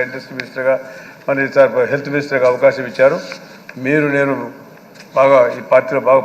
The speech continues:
పనిచేసే తెలుగుదేశం పార్టీలో. నిన్న సార్, నిన్ననే ఇదే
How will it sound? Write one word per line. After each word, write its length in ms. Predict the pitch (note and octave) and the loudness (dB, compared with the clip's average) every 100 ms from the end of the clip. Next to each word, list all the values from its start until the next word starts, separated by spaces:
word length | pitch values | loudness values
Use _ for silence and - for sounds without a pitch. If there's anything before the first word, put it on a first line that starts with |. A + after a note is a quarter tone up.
| C3 | 0
పనిచేసే 360 | C3 C#3+ C#3+ C3 | -2 -2 -2 -2
తెలుగుదేశం 300 | C3+ C#3 C#3 | -4 -4 0
పార్టీలో. 240 | C3+ C#3 G3 - - - - D#3+ | 0 0 -4 -6 -16 -20 -12 -4
నిన్న 140 | G3 G3 | 0 4
సార్, 120 | D3+ C3+ | 4 4
నిన్ననే 280 | D3+ E3 D3 - - - - - - - - - - C3 | 2 2 0 -2 -14 -20 -20 -20 -20 -20 -20 -20 -14 -6
ఇదే 180 | D#3 | -2